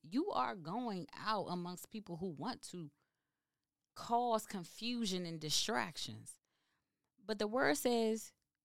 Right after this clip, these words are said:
"Be as shrewd as snakes." For anyone saying they don't like her mannerism, and I'm talking about Miss Willis here, she was very defiant.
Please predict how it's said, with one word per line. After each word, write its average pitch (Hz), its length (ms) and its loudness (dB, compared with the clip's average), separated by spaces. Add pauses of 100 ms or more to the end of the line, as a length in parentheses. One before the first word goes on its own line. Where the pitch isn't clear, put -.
(160)
"Be 311 220 6
as 285 100 2
shrewd 285 400 4
as 202 120 6
snakes." - 880 0 (680)
For 202 140 2
anyone 269 400 6
saying 254 300 2
they 240 120 2
don't 226 280 0
like 185 340 0
her 196 240 2
mannerism, 202 1120 0 (560)
and 190 120 -2
I'm 202 120 0
talking 214 220 0
about 185 240 0
Miss 170 240 0
Willis 160 400 -2
here, 147 440 -10 (500)
she - 200 -6
was 240 180 -4
very 202 320 2
defiant. 165 960 -2